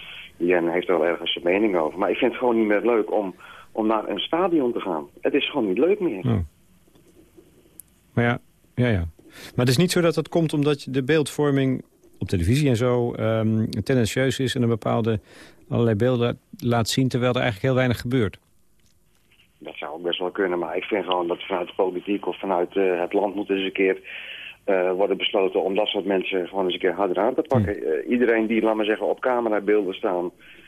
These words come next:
Speaker 1: eh, f-, gewoon schorsen voor een leven lang. Kijk, iemand die geweld gebruikt in een, eh, een winkel, ik noem maar wat op, die wordt toch ook gestraft?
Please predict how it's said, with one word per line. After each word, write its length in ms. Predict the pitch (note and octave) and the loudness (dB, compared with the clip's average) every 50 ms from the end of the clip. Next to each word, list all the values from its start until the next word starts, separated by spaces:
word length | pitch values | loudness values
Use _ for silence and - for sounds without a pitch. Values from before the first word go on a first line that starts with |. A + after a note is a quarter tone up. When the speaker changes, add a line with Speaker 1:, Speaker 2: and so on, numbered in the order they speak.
| - - - | -18 -8 -2
Speaker 1:
eh, 320 | F#2+ G#2+ G#2 G2 G2+ G2 | 0 0 2 2 0 -2
f-, 220 | G2 F#2+ - - - - _ - | -2 -4 -8 -14 -16 -16 _ -6
gewoon 380 | - - - - D3+ C3+ A2 G#2+ | -6 -6 -2 0 2 2 2 0
schorsen 360 | - - D#3 D3 - - B2+ | 0 0 0 0 0 0 0
voor 120 | A#2+ C3+ B2+ | 0 0 2
een 80 | B2+ B2+ | 4 4
leven 280 | B2 A#2+ B2 A#2+ A#2 | 4 4 4 2 2
lang. 380 | A2+ G#2+ G#2+ A2+ G2 - - - - - - - | 2 2 2 0 -2 -2 -6 -12 -14 -18 -14 -6
Kijk, 240 | - C#3+ C#3+ D3 - | 0 0 0 0 0
iemand 360 | - D#3+ D3 D3 C#3+ C#3 C#3 | 0 2 2 2 2 2 2
die 240 | D3 C#3+ C3 - - - - - - | 2 2 2 0 -6 -14 -20 -20 -18
geweld 360 | - - C3 B2+ D3 D#3 D#3 - | -10 -6 0 0 0 0 0 -2
gebruikt 400 | - B2 A#2+ A#2+ A#2 A#2 A2+ - | -2 0 2 2 2 0 0 0
in 140 | F2 A#2 A2+ | 0 2 2
een, 240 | A2+ A2+ A#2 A2+ A2+ | 2 2 2 2 2
eh, 720 | A2 G#2+ G#2 G#2 G#2 G2+ G2+ F#2 E2+ F#2+ F#2 F2+ E2 E2 B1+ - D#2+ E2+ D#2 C#2+ - _ | 2 2 2 0 0 0 0 0 0 0 0 -2 -2 -2 -4 -4 -6 -6 -8 -8 -10 _
een 140 | - - B2+ | -2 -2 2
winkel, 360 | A#2 A2+ G#2 F#2+ G2 G2 G2 | 2 2 2 2 0 0 0
ik 80 | - A2 | 0 2
noem 140 | A2+ A#2 A2 | 2 2 2
maar 100 | G#2 G2+ G2+ G2+ | 2 2 0 0
wat 40 | - F2+ D#2 | 0 0 -2
op, 120 | D#2 - - - - - - - - _ - | -2 -6 -10 -20 -20 -20 -20 -20 -20 _ -20
die 320 | - G#2+ A2+ G2+ C#3 D3 | -18 -14 -4 2 2 4
wordt 140 | C#3 D3 D3 | 4 2 0
toch 100 | C#3 D#3+ | 2 -2
ook 120 | E3+ E3+ | -2 -2
gestraft? 380 | - - - - F2+ A2+ - - | -4 -8 -6 -4 -4 -4 -6 -8